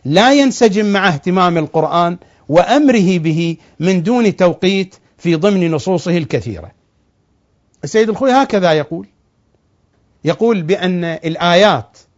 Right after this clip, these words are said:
القرآنية أوجبت الجهاد والقتال على المسلمين مع الكفار، إما أن يسلموا أو يقتلوا، ومع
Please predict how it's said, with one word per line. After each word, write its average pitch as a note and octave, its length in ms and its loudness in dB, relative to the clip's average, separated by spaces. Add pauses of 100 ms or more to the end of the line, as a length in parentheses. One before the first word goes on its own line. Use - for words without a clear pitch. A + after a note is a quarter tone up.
(140)
القرآنية D#3 760 -2 (600)
أوجبت F3+ 520 2
الجهاد D3 500 -2 (640)
والقتال F3 600 0
على E3 180 0
المسلمين B2 540 -6 (1120)
مع F3 200 2
الكفار، A#3 720 0 (1300)
إما G#3 440 0 (760)
أن F#3+ 100 4
يسلموا A#3 640 -2 (220)
أو G#3 140 6
يقتلوا، C3+ 440 -2 (840)
ومع G3+ 580 2